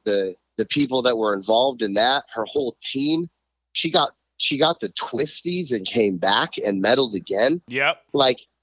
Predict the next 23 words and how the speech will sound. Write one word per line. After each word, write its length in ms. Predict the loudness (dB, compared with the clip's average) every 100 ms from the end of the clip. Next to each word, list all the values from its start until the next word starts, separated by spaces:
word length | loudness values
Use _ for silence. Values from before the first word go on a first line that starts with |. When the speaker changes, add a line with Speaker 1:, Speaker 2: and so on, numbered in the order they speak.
| _
Speaker 2:
Yep. 300 | 0 0 0 -2
Speaker 1:
I, 220 | 0 0
I 60 |
see 300 | -2 -6 -4 -2
her 300 | -2 -2 -2
as, 260 | -2 -2 -4
I 220 | -2 -2 -2
see 280 | -6 -4 -4
her, 240 | -4 -4 -2
I 200 | -2 -2
see 260 | -6 -6 -4
her 160 | -6
getting 360 | -4 -2 -2 -4 -12 _ _
closer 420 | -2 2 2 0 -4
to 200 | -2 -2
a 40 |
comparison 600 | -2 -2 2 2 2 0
of, 100 | 2
like, 200 | 2 2
a 60 | 2
Muhammad 540 | 2 2 0 0 0
Ali, 460 | 0 -2 -6 -8 -14 _ -8
Speaker 2:
Mm. 320 | -6 -6 -8